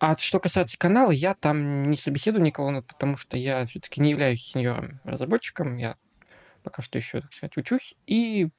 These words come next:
м, соответственно, мои коллеги более, более в этом плане опытные. Я занимаюсь такой всякой организационной деятельностью,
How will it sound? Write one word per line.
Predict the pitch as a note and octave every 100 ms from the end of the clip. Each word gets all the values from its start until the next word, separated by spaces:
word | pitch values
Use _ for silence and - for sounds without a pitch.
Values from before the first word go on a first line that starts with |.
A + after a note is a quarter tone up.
| -
м, | F#3 E3 D3
соответственно, | - C3 - C3+
мои | C#3+
коллеги | - D#3+ D3
более, | B2+ C#3+ C3 B2 B2 _ -
более | C3+ B2 B2
в |
этом | B2+ A#2+ A#2+
плане | - B2 C#3
опытные. | G#3+ - F#3+ D#3+ - _ _ _ - - -
Я | D3+ D#3+
занимаюсь | C3+ B2+ C3+ A#2+
такой | - - A#2
всякой | A#2+ B2
организационной | B2 C3 B2 D#3 C#3+ C3+
деятельностью, | F3+ - F3 - D#3+